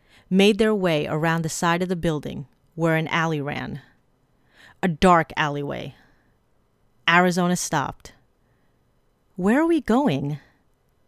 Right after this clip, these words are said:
Callie laughed. <laughs> "I promise,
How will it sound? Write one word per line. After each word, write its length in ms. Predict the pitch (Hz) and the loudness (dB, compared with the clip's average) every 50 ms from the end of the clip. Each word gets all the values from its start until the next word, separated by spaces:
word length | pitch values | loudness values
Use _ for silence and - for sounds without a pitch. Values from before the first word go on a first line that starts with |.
| _ _ _ _ _ _ _ _ _ _ _ - _ - | _ _ _ _ _ _ _ _ _ _ _ -20 _ -4
Callie 380 | - 185 220 214 208 214 208 190 | 0 2 2 2 2 2 0 0
laughed. 560 | 165 156 147 143 143 - - - - - - _ _ _ _ _ _ _ _ | 0 0 0 -2 -4 -8 -12 -18 -20 -20 -20 _ _ _ _ _ _ _ _
<laughs> 320 | _ _ _ _ _ _ - | _ _ _ _ _ _ -2
"I 1400 | 202 - - - - 247 - - - 233 - _ - 214 - - - - - - - - - _ - 226 190 - - | -2 -2 0 2 2 2 2 0 -6 -10 -10 _ -16 -18 -18 -16 -16 -16 -16 -16 -18 -20 -12 _ -2 0 0 0 0
promise, 720 | - - 247 240 220 208 185 160 143 156 - - - - | 0 2 4 4 4 4 2 0 -4 -6 -8 -14 -18 -20